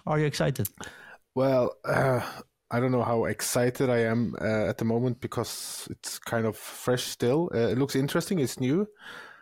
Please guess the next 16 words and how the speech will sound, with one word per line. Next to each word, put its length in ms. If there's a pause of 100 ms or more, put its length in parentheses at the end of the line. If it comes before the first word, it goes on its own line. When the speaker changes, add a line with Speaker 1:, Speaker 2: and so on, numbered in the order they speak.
(400)
Speaker 2:
Uh, 640
it's, 580
um, 400 (480)
a 200 (1000)
promo 420
team, 360 (120)
uh, 440
where 480 (100)
each 300
player 200
will 200
be 240
connected 480
to 160
a 60
pro 460